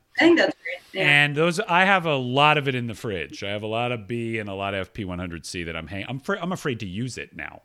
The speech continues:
Speaker 2: which is
Speaker 1: Yeah.
Speaker 2: super crazy. Given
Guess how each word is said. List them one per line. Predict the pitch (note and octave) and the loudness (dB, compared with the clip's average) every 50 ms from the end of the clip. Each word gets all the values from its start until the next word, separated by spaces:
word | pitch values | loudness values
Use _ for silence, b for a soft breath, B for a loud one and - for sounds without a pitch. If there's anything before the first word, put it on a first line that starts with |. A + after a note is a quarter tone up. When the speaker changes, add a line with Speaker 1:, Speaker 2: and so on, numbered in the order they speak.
| _ _ _ | _ _ _
Speaker 2:
which | - G2+ - - - | -18 -16 -14 -14 -14
is | E2 - - - _ - | -16 -16 -18 -20 _ -4
Speaker 1:
Yeah. | - G3+ G3 F3+ F3 | 0 2 2 2 0
Speaker 2:
super | - D3+ - - - | -2 -6 -12 -14 -14
crazy. | - F#2+ F2 D#2+ - - - _ b b b b b b b b b b b b b B2+ | -12 -10 -10 -10 -10 -14 -20 _ b b b b b b b b b b b b b -10
Given | A#2+ B2+ F3 G3+ A3+ G#3+ A#3+ A3+ G#3+ G#3 G#3 A3 | -4 0 2 2 2 2 2 -2 -2 -2 -6 -8